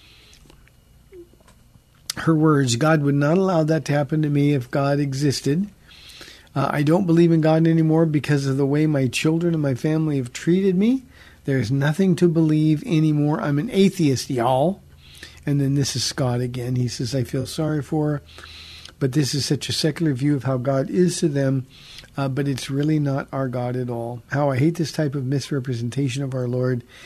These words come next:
It makes life hard for us born-again Christians." You know, Scott, let me disagree with just one thing you said. This doesn't make our life hard for born-again Christians. Not at all. Uh, the secular view, what do you expect from people that are secular, from people who are not believers? Britney Spears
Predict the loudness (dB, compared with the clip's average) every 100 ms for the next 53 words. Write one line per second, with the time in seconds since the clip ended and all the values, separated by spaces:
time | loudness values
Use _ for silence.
0 | -8 -4 -2 -2 -2 -2 -2 -2 -2 -2
1 | -4 -4 -4 -4 -2 -2 -4 -2 -4 -4
2 | -8 -10 -14 -20 -20 -18 -16 0 4 4
3 | 4 2 2 4 4 6 2 0 0 2
4 | 0 -2 -4 -2 -2 0 0 0 0 -2
5 | -4 -2 -2 0 0 0 -2 -4 -4 -6
6 | -8 -10 -6 -6 -4 -6 -6 -6 -6 -6
7 | -6 -6 -8 -8 -12 -12 -12 -6 -2 0
8 | 0 -2 -6 -12 _ _ _ -20 -20 _
9 | -20 -20 -20 -10 -4 -2 -2 -2 2 2
10 | 2 0 2 4 4 4 2 2 0 0
11 | 0 0 0 0 0 0 0 -2 -2 -2
12 | -2 -2 -4 -2 -6 -6 -6 -4 -2 -2
13 | 0 0 0 -2 -4 -2 -2 0 -4 -2
14 | -4 -2 -4 -2 -2 -2